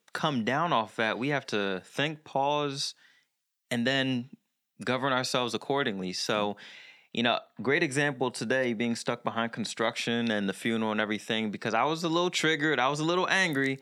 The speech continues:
Speaker 2: Sure.
Speaker 1: But
Speaker 2: Imagine how they feel.
Speaker 1: Yeah, imagine how they feel.
Speaker 2: <laughs>
Speaker 1: And you know what? You
Speaker 2: My
Speaker 1: can,
Speaker 2: bad, bro. <laughs>
Speaker 1: you,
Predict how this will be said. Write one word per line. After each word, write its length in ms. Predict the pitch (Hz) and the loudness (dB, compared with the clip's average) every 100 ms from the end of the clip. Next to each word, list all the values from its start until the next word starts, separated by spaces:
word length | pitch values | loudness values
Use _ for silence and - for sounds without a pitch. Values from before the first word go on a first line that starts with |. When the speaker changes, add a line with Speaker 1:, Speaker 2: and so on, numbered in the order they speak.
| - | -6
Speaker 2:
Sure. 340 | - - 113 123 | -2 0 2 2
Speaker 1:
But 300 | 127 131 - _ - | 2 0 -4 _ -6
Speaker 2:
Imagine 340 | 104 123 123 | 0 2 2
how 140 | 120 101 | 0 2
they 160 | 101 | 0
feel. 320 | 143 98 90 - - 110 | 0 -4 -6 -8 -8 -2
Speaker 1:
Yeah, 200 | - - | 2 4
imagine 480 | 117 107 165 196 143 | 4 4 2 2 0
how 400 | 120 123 113 104 | 2 4 2 2
they 320 | 92 117 127 113 | 0 2 2 0
feel. 680 | - 113 107 95 92 82 76 - - | 0 0 2 2 0 -2 -4 -6 -6
Speaker 2:
<laughs> 500 | - - - - - | -8 -8 -10 -10 -2
Speaker 1:
And 120 | 127 | 0
you 80 | 131 | 4
know 120 | 131 | 4
what? 240 | 143 151 - | 4 2 4
You 140 | 190 | 4
Speaker 2:
My 80 | 147 | 6
Speaker 1:
can, 80 | 139 | 6
Speaker 2:
bad, 260 | 139 131 | 4 4
bro. 200 | 127 139 151 | 4 2 2
<laughs> 100 | - | 0
Speaker 1:
you, 220 | 156 196 | 2 2